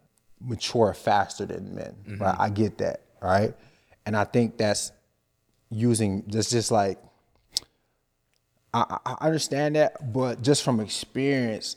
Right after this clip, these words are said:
Speaker 1: I think growing up, our idea of maturing is different, right? It's like physical, like, women are,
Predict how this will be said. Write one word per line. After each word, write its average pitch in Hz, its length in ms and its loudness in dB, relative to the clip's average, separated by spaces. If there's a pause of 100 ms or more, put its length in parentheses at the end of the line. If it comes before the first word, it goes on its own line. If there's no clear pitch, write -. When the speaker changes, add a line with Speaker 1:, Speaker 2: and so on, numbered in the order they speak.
(140)
Speaker 1:
I 110 100 2
think 123 300 2 (840)
growing 117 440 2
up, 127 260 0
our 117 160 4
idea 110 420 0
of 101 60 0
maturing 101 520 0
is 85 140 -8
different, 95 380 -4
right? 98 180 2
It's 101 180 -6
like 98 240 2
physical, 110 380 -2
like, 98 160 2
women 107 240 0
are, 95 220 0